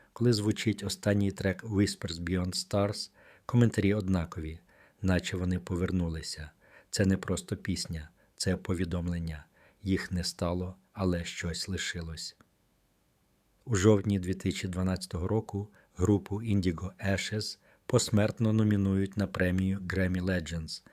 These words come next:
за вплив, що вийшов за межі часу і простору.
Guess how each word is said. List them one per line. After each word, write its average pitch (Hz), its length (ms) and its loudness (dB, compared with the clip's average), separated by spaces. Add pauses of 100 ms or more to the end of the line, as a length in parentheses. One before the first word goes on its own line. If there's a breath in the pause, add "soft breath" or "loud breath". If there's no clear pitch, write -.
(220 loud breath)
за 113 140 6
вплив, 113 640 4
що - 240 0
вийшов 98 360 4
за 95 140 -2
межі 90 340 2
часу - 420 -6
і 85 60 -6
простору. 87 640 -2